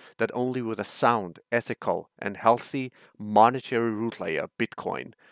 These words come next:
blockchain, and its other applied technologies, can the dreams and agenda of the United Nations manifest into a reality of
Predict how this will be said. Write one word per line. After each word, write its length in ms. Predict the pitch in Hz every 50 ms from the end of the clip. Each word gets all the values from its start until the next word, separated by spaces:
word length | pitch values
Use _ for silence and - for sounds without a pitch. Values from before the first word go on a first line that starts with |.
| _ _ _ _ -
blockchain, 640 | 104 101 107 - - - - - 107 110 117 113 107
and 120 | 101 101
its 180 | 101 - - - -
other 340 | 107 113 104 120 117 120 -
applied 440 | - 113 - - 104 95 98 101 -
technologies, 800 | - - - 110 95 90 98 110 113 - - 131 135 143 - - - _ _ _ _ _ _ _ _ _ _ -
can 160 | - 117 117
the 100 | 110 117
dreams 640 | - 113 120 123 131 135 135 143 139 - - - - _ _
and 120 | 113 110
agenda 560 | 107 104 - 117 104 98 92 95 82 - 95 - _ _ _ _ _ _ _ _ _ _ _ -
of 140 | 110 107 95
the 80 | 110
United 420 | 107 104 104 107 113 - 123 - -
Nations 480 | 104 101 104 - - 107 101 - -
manifest 840 | 104 98 107 104 104 92 90 - - - - - - - - - - _ _ _
into 260 | - 104 101 - -
a 40 | 95
reality 760 | 90 92 98 95 90 95 101 98 98 - - 110 98 95 92 - _ _ _ _ _ _ _ _ _ _ _ _
of 360 | 101 98 92 90 - - -